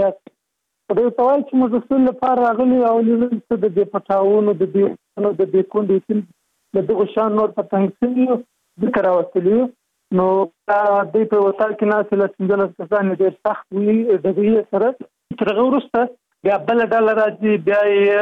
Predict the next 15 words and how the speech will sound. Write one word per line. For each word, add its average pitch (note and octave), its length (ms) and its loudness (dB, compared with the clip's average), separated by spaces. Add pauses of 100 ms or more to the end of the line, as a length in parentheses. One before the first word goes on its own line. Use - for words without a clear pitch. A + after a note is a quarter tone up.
(200)
او F#3+ 60 2 (100)
هغه F#3 180 0
یې F#3 100 0
بیا F#3 100 2
په F#3 200 -10 (100)
کیبلونه F#3+ 600 0
وي، G3+ 180 4 (160)
هغه E3+ 260 0
دوی F#3+ 160 0
یو F#3 160 0
رقم F3 280 -4 (540)
ورته F#3 300 -2
وایي G3+ 220 2
وچه G3+ 400 0
غوټه، F#3 260 -2